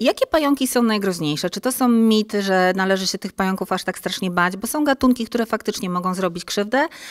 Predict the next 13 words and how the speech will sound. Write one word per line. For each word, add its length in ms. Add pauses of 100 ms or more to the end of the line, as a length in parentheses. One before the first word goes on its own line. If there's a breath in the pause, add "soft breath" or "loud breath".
(140 loud breath)
ale 200
są 220
gatunki 460
takie 240
jak 200
ten, 240
które 440
jak 180
widać 540 (160)
mogą 280
być 340
całkiem 380
fajnymi 460